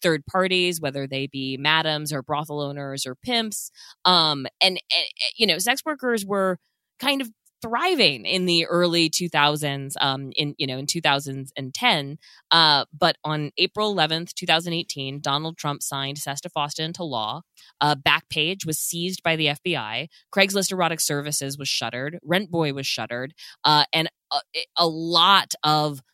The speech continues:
places that sex workers had been using, adult consensual sex workers, had been using to connect with clients and advertise their services in a place where it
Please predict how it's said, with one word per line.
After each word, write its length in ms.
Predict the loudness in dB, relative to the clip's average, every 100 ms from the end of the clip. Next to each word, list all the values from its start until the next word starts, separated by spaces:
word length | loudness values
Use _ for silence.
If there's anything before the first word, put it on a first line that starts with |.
| _ -20
places 800 | -2 2 2 0 -4 -6 -6 -2
that 160 | -2 0
sex 240 | 0 -2
workers 460 | -4 -6 -4 -2 -2
had 220 | -4 -4
been 160 | -4 -4
using, 500 | -6 -6 -6 -6 -6
adult 460 | -4 2 2 2 -2
consensual 580 | -2 2 2 0 -2
sex 220 | -2 -6 -8
workers, 540 | -12 -10 -10 -6 -8 _ _ 2
had 140 | 4
been 140 | 4 0
using 300 | 2 2 0
to 80 | -4
connect 460 | -2 0 2 2 -2
with 160 | -10
clients 580 | -6 -4 0 0 -2 -6 -10 -14 -2
and 160 | -2 0 2
advertise 560 | 4 2 -2 0 0
their 140 | 2 -2
services 520 | 0 0 0 -2 -2
in 100 | -4
a 40 |
place 440 | -6 _ -2 -2 -2
where 160 | -2 -2
it 140 | -2